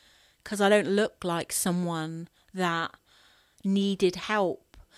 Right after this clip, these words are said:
And when I say that, it's, it's, it's, I want to explain that a bit, because when, when it comes to women of colour, um, and especially black women, there is a trope around, like, strong.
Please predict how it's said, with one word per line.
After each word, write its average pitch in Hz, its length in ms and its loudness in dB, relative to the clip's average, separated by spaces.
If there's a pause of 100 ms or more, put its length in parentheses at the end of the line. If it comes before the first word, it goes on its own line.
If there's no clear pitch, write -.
(600)
And 190 140 2
when 233 120 6
I 277 80 4
say 220 360 2
that, 165 320 0
it's, - 200 -4
it's, - 260 -4
it's, - 260 -6
I 190 60 -2
want 214 180 0
to 240 60 2
explain 180 440 -2
that - 140 -8
a - 40 -14
bit, - 280 -10
because 180 420 -4
when, 196 280 0
when 214 140 0
it - 60 -4
comes 214 280 -8
to 196 80 -6
women 180 260 -2
of - 80 -10
colour, 185 520 -2 (760)
um, 170 360 -4 (280)
and 202 100 0
especially 226 680 -2
black - 420 -2
women, 170 320 -2
there 185 160 2
is 190 100 0
a - 40 -6
trope 202 440 4
around, 156 480 -4
like, 143 180 -8
strong. 139 800 0